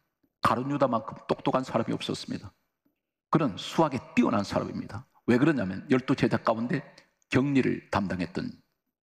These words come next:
자가, 바로 재정을 맡았던 자가 가룟 유다이기 때문입니다. 머리가 비상하게 돌아가는 사람입니다. 그런데 자기 생각인 줄 알았습니다. 예수를 팔라는 생각을 마귀가 조종할 때에 이 가룟 유다는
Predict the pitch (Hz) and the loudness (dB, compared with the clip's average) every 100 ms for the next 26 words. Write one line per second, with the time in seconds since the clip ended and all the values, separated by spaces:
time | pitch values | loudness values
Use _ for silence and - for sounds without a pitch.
0 | _ _ - 214 196 208 190 - 104 135 | _ _ -2 -2 0 -2 0 0 2 2
1 | 131 113 113 - 110 107 123 - - - | 2 2 -2 0 2 2 0 -4 -16 -4
2 | - 95 98 85 76 - - 87 - - | -2 -2 -2 -2 -2 -6 -6 -8 -12 -16
3 | - - - - - 143 - 139 135 131 | -2 0 0 0 2 2 2 0 0 0
4 | 117 104 95 - 98 101 107 135 131 123 | 0 0 -2 -4 -2 0 0 2 2 0
5 | - - - - - _ _ - 120 151 | -4 -20 -20 -20 -20 _ _ -2 0 -2
6 | - 151 143 135 117 107 107 - - - | 0 0 2 0 0 -2 -4 -8 -8 -6
7 | - - - 113 117 - 101 _ _ _ | -8 -12 0 2 2 -2 -6 _ _ _
8 | _ _ _ - 147 139 127 113 120 127 | _ _ _ 0 2 2 0 0 0 2
9 | 120 101 87 95 101 127 120 - - 123 | 2 0 2 2 0 -2 -4 -4 -2 -2
10 | 123 95 - 95 90 90 _ _ _ _ | 0 -2 -2 -2 -2 -6 _ _ _ _
11 | _ _ _ _ _ _ _ _ _ _ | _ _ _ _ _ _ _ _ _ _
12 | - 127 127 - - _ _ _ - 110 | 6 8 6 2 -20 _ _ _ -2 -2
13 | 104 98 113 127 - | 0 0 2 2 -2